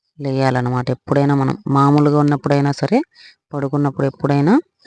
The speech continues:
మనము కుడి పక్కకే లేయాలి. రెండు చేతులు ఆ విధంగా రబ్ చేసుకొని,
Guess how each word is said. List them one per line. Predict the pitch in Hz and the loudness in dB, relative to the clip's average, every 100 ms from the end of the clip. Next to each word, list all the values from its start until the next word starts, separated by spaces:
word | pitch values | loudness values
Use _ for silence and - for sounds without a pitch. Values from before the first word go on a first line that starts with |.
| _ _ - | _ _ -2
మనము | 139 143 190 330 - - - _ _ _ _ _ _ | 2 4 4 2 -2 -20 -20 _ _ _ _ _ _
కుడి | 147 147 | -10 -6
పక్కకే | - 135 139 135 139 | -6 -4 -6 -2 -2
లేయాలి. | 160 123 120 139 - _ _ _ _ _ _ _ _ _ _ _ _ - _ - - _ _ | 0 -2 -4 -6 -10 _ _ _ _ _ _ _ _ _ _ _ _ -20 _ -20 -20 _ _
రెండు | 147 135 | -6 -4
చేతులు | 135 139 139 135 | 0 0 2 0
ఆ | |
విధంగా | 135 135 135 139 | 2 2 2 2
రబ్ | 139 135 | 0 0
చేసుకొని, | 147 147 - 151 185 | 0 0 0 2 4